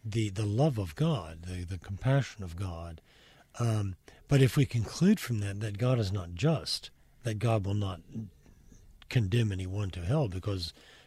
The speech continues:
you know, he's too loving of, of a God to do that, what we've done is we've focused on one aspect of the descriptions of God in the Bible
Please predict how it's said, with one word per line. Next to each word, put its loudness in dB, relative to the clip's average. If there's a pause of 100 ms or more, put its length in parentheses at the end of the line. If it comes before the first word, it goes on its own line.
you -2
know, -4
he's -2
too -2
loving -2
of, -10
of -8
a -6
God -6
to -16
do -2
that, -8 (500)
what 4
we've 2
done 6
is -2
we've -4 (400)
focused 4
on -2
one 4 (140)
aspect 0
of -4
the -4
descriptions -2
of -10
God -2
in -4
the -6
Bible -2